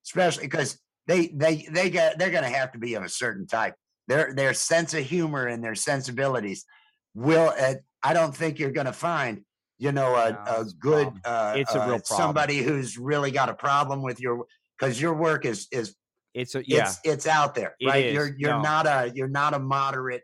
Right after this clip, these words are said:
Speaker 1: you know, around here. You're out there on that fringe,
Speaker 2: I'll
Speaker 1: and
Speaker 2: tell you a
Speaker 1: somebody's
Speaker 2: fucking funny
Speaker 1: Mm-hmm.
Speaker 2: story. Uh, that, 'cause you, <laughs> you're,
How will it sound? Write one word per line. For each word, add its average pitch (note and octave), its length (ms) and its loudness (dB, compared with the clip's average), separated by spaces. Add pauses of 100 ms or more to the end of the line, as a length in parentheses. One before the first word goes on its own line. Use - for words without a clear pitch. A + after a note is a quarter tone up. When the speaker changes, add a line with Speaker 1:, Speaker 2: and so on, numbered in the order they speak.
Speaker 1:
you B2+ 140 -6
know, A#2+ 180 -2
around A#2+ 360 -4
here. A#2+ 260 -4 (320)
You're D3+ 220 0
out C#3+ 280 0
there C3 220 -2
on A#2+ 180 -4
that A2+ 240 -6
fringe, C#3 440 -8
Speaker 2:
I'll C3+ 100 2
Speaker 1:
and - 80 -4
Speaker 2:
tell F#3 120 6
you E3+ 60 6
a D#3 40 6
Speaker 1:
somebody's B2+ 360 -2 (160)
Speaker 2:
fucking D#3 340 0
funny D3 200 2
Speaker 1:
Mm-hmm. - 120 -10
Speaker 2:
story. A#2 420 -4 (680)
Uh, A2 280 -16 (160)
that, B2 240 -16
'cause C3 140 -20
you, C3+ 160 -16
<laughs> - 60 -12
you're, C#3 260 -6